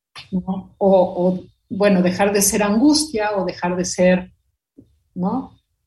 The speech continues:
Creo que no, creo que, creo que es algo mucho más, este,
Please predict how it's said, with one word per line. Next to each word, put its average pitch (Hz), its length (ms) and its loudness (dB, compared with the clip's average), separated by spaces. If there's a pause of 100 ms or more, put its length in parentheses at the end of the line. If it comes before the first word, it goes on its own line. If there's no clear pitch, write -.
(100)
Creo 254 200 2
que 277 120 2
no, 269 220 4
creo 240 200 2
que, 262 420 2
creo 240 220 -2
que 269 60 0
es - 160 0
algo 247 240 2
mucho 262 420 4
más, 226 580 -2
este, 180 920 -2